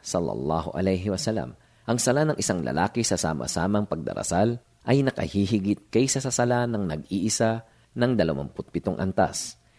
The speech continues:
na iulat at mababasa sa Al-Bukhari bilang ika-anim na raan labing siyam at sa Muslim bilang ika-anim na raan at limampu at sa Ahmad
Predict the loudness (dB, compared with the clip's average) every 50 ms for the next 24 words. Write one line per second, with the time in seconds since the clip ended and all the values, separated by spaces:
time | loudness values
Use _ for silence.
0 | _ _ _ _ _ _ -8 -8 -6 -6 -6 -4 -2 2 2 4 6 4 4 2
1 | 0 -6 -8 -6 -6 -10 -8 -8 -4 0 2 2 2 0 -2 -2 -2 -2 -4 -4
2 | -6 -8 -8 -6 -4 -4 -2 0 0 2 0 0 -2 -8 _ _ _ _ -10 -4
3 | 4 6 8 8 8 6 4 2 -2 0 2 4 4 6 6 6 4 4 2 2
4 | 2 2 4 4 4 4 2 0 -2 -2 -2 0 2 4 4 4 4 4 0 -6
5 | _ _ _ _ _ _ 0 0 0 0 0 -2 2 4 4 4 4 6 6 6
6 | 8 6 6 2 -2 -6 _ _ _ _ -14 -6 0 4 6 8 8 8 6 6
7 | 2 0 0 0 2 4 4 4 4 4 4 4 4 4 4 6 4 4 4 2
8 | 0 -4 -6 -8 -10 -10 -8 -6 -2 -2 -2 -2 2 0 0 0 0 _ _ _
9 | _ _ _ _ _ _ -10 -8 -6 -4 -2 0 2 2 2 0 0 0 2 4
10 | 4 4